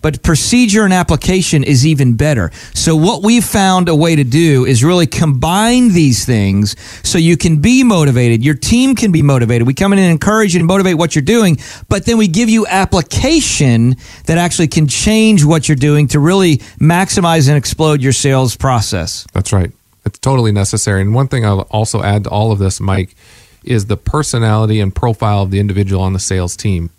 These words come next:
Speaker 2: There are people who are sellers,
Speaker 1: Mm.
Speaker 2: right?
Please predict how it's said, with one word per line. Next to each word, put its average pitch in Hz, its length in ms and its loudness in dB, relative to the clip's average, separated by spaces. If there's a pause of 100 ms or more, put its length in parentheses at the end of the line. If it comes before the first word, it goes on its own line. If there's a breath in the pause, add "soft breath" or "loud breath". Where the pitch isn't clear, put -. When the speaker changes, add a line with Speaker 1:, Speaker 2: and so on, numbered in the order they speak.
(140)
Speaker 2:
There 127 280 -2
are 107 220 -2
people 107 400 -4
who 107 240 -2
are 95 200 -4
sellers, - 680 -8
Speaker 1:
Mm. 92 300 2 (240)
Speaker 2:
right? 110 280 -2